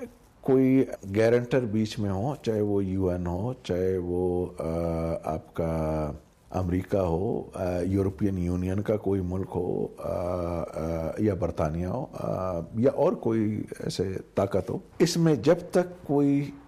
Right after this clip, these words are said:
بیچ میں ثالث ہم کہتے ہیں، کیونکہ مدعی اور مدعی علیہ تو اپنا مسئلہ حل نہیں کر سکتے ہیں نا، ہمیشہ ثالث ہی بیچ میں آئے اور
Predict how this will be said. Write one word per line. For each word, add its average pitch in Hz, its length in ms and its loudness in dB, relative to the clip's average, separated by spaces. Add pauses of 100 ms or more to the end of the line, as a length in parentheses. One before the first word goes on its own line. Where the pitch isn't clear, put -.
بیچ 135 560 0
میں 135 260 0
ثالث 143 480 2
ہم 107 140 -2
کہتے 92 300 -2
ہیں، 82 80 -4 (360)
کیونکہ 139 240 0
مدعی 127 600 6
اور 143 160 8
مدعی 127 420 6
علیہ 151 200 8
تو 156 160 4
اپنا 135 280 2
مسئلہ 110 440 2
حل 113 100 0
نہیں 139 120 -2
کر 120 140 0
سکتے - 320 -4
ہیں 262 80 -4
نا، - 320 -8
ہمیشہ 147 320 0
ثالث 156 480 0
ہی 131 160 0 (120)
بیچ 123 340 0
میں 123 180 -2
آئے 123 280 0 (260)
اور 131 240 8